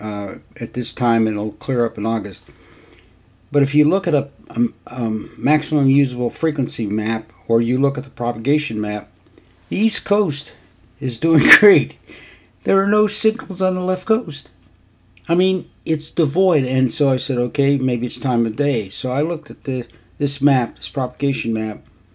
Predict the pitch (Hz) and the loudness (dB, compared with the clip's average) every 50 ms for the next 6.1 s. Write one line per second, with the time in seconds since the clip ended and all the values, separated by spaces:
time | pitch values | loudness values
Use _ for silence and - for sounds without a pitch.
0 | _ _ _ _ _ _ - 117 117 104 120 117 113 - - 151 147 151 156 147 | _ _ _ _ _ _ -4 -4 -2 0 0 -2 -2 0 2 4 4 4 4 2
1 | 139 143 135 - 131 120 - 127 127 113 120 113 107 - 131 123 120 117 110 110 | -2 -4 -4 -4 -6 -4 -2 -2 0 0 -2 -2 -4 -4 -6 -4 -4 -4 -2 0
2 | 117 107 101 98 98 101 104 101 101 98 98 - 117 120 120 120 123 117 117 110 | 0 0 0 -2 -4 -4 -4 -4 -6 -6 -6 -6 -6 -6 -4 -2 -2 -2 0 0
3 | 113 117 113 113 113 110 110 107 113 110 110 110 113 113 113 113 113 113 110 110 | 0 -2 -2 -2 -2 -2 -2 -2 -2 -2 -2 -2 -2 -2 -2 -2 -2 -2 -4 -4
4 | 110 110 113 120 120 120 117 113 113 107 107 104 110 120 117 113 117 113 - - | -2 -2 -2 0 0 0 0 0 -2 -4 -4 -4 -2 0 2 2 2 0 -2 -6
5 | 123 110 113 117 117 117 113 110 110 - 123 123 123 127 127 123 123 117 123 120 | -6 -4 -2 -2 0 0 -2 -4 -6 -6 -6 -4 -2 -2 -2 -2 -2 -2 -2 -4
6 | 113 - | -4 -8